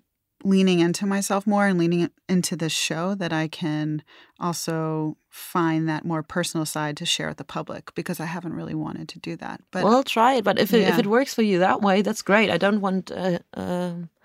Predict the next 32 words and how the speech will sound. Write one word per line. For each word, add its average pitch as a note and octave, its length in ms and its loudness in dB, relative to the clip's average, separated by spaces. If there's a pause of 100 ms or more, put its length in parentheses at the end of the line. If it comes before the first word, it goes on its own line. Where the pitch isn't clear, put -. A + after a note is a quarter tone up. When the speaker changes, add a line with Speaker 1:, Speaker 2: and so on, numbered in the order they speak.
(560)
Speaker 2:
only G#3+ 260 8
millennial G#3 540 8
narcissists G3+ 520 2
like F#3+ 140 2
me G#3 200 2
roaming G3 420 6
the F#3+ 80 2
news. G#3 520 0
<laughs> B4 60 8
So B3+ 140 10 (340)
I'm G#3+ 100 2
very A#3+ 220 8
grateful A#3 440 2
for A3 120 -2
being, A3 460 4
uh, - 100 -2
for F#3 160 -6 (240)
people A#3 240 0
being A3 220 2
able G#3+ 260 -2
to G#3+ 140 -12
be G3+ 80 -4
more A3 260 0
objective A3 720 -2 (300)
and G3+ 160 4
more G#3+ 160 4
into A3 180 2
facts - 720 2 (500)
<laughs> - 380 4
and C#4 180 6 (480)
literature. A3+ 640 4
<laughs> - 120 -2